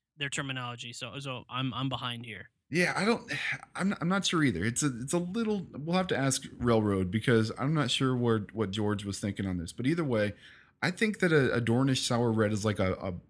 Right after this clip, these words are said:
Speaker 2: like a Nebbiolo grape. So we're talking like a Barbera or a Barbaresco. So if you, if you wanna serve that, there's some really good ones out there for cheap. Find yourself a Dornish sour red. And then, Andrew,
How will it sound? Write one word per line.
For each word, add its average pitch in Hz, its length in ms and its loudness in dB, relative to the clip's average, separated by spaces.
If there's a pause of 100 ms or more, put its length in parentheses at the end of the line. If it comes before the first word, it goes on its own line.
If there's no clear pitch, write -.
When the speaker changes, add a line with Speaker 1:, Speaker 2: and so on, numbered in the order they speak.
(140)
Speaker 2:
like 110 180 0
a 107 40 4
Nebbiolo 101 720 2
grape. 82 240 -4
So - 140 -4
we're 107 100 -2
talking 113 300 -2
like 101 100 -2
a 101 80 0
Barbera 95 720 2 (320)
or 104 100 0
a 104 60 0
Barbaresco. 95 880 0
So 120 180 2
if 123 160 -4
you, 127 180 0
if - 140 -8
you 135 80 0
wanna 180 220 -2
serve 143 320 -2
that, 117 160 0
there's 113 120 -4
some 107 160 -2
really 120 200 0
good 117 200 0
ones 107 200 0
out 104 180 0
there 101 140 0
for 107 120 -6
cheap. 98 380 2 (460)
Find 120 180 4
yourself 113 400 2
a - 140 -8
Dornish 104 400 0
sour 98 340 0
red. 92 400 -2 (420)
And 127 140 6
then, 170 200 2
Andrew, 131 400 0